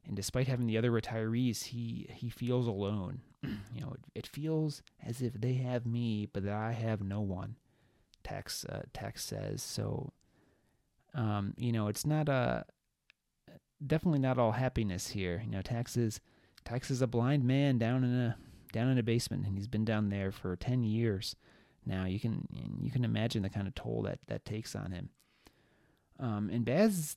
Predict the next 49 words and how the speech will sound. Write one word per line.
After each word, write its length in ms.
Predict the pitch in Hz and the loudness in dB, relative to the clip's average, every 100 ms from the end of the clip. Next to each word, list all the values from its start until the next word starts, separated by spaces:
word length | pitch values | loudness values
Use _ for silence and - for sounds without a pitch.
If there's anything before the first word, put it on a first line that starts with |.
| - | 2
definitely 300 | 170 - 190 | 2 6 4
feels 280 | - 190 170 | 4 2 2
guilty 380 | 131 185 - 180 | 4 2 4 2
about 300 | - 76 - | 2 -4 -4
this, 240 | 69 - | -6 -2
right? 320 | 104 123 185 - 107 | 0 2 2 -2 -4
You 140 | 110 | 0
know, 280 | 104 98 104 - - - | 2 0 -2 -6 -16 -10
this, 460 | 120 113 - - - | -4 -4 -4 -10 -6
you 100 | 117 | -4
know, 180 | 95 101 - 131 _ - - _ _ - - - - | -4 -6 -10 -18 _ -18 -18 _ _ -20 -20 -16 -4
this 200 | 120 - | -2 0
show 260 | - 139 | 4 6
of 160 | 120 104 | 4 2
loneliness 640 | 110 139 131 113 104 - - _ _ - - | 2 4 4 4 2 -2 -8 _ _ -20 -14
brings 440 | 123 113 123 123 104 | -6 0 2 2 0
these 200 | 104 - | -4 -2
feels, 500 | 123 120 110 104 - | 0 0 0 -2 -2
feelings 340 | 127 120 107 | 0 2 0
of 140 | 92 107 | -4 -4
guilt 360 | 110 98 - - - | -2 -2 -6 -14 -12
to 100 | 104 | -10
the 100 | 95 | -8
surface 380 | - 110 107 - | -6 -6 -6 -10
for 140 | 98 | -10
Baz. 580 | 90 98 95 78 - - _ _ _ _ _ _ - | -6 -4 -2 -4 -6 -12 _ _ _ _ _ _ -2
You 80 | |
know, 180 | 104 92 - - _ - - - | -2 -2 -8 -20 _ -20 -16 -12
he, 240 | - - | -10 -10
you 240 | - 98 95 | -8 -6 -4
know, 60 | |
he 120 | - | -2
notes, 600 | 113 113 120 - - - - | 0 0 -2 -4 -4 -8 -8
he 180 | - 113 | -4 -2
notes 320 | 113 123 127 | 0 -2 -2
that, 240 | 127 117 107 | 0 0 0
you 80 | 101 | -2
know, 80 | |
it 80 | 82 | -2
was, 180 | 110 104 131 - | -4 -6 -10 -10
it 100 | 101 | -8
was 140 | 92 | -8
his 280 | - 139 135 | -4 -2 2
loss 220 | 127 - | 2 2
of 80 | 110 | -2
focus 400 | 135 143 95 - | 0 0 0 -8
that 160 | 92 | -4
led 180 | 110 110 | -4 -2
to 240 | 104 95 | -4 -4